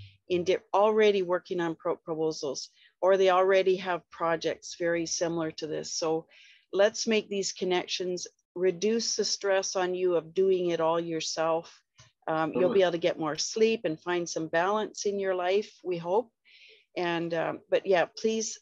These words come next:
Speaker 1: no, just two seconds. I'm promoting, promoting, uh, mini Impact Fest. So please fill out the form, make it easy on, easier on me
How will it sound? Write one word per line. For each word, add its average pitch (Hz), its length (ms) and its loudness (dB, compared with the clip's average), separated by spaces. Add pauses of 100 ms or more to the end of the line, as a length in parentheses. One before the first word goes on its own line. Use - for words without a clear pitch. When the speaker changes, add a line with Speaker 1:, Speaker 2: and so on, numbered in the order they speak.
(140)
Speaker 1:
no, 202 400 4
just 214 400 0
two 240 160 0
seconds. 190 460 2
I'm 180 260 2 (260)
promoting, 202 600 0 (160)
promoting, 185 840 2 (500)
uh, 165 200 4
mini 196 460 4
Impact 185 440 0
Fest. 165 200 -2
So 175 220 -2
please 262 460 -2
fill 226 220 4
out 214 220 4
the 190 100 0
form, 185 460 0
make 196 240 0
it 208 80 2
easy 190 420 0
on, 175 220 0 (160)
easier 185 400 -2
on 170 240 0
me 180 400 -2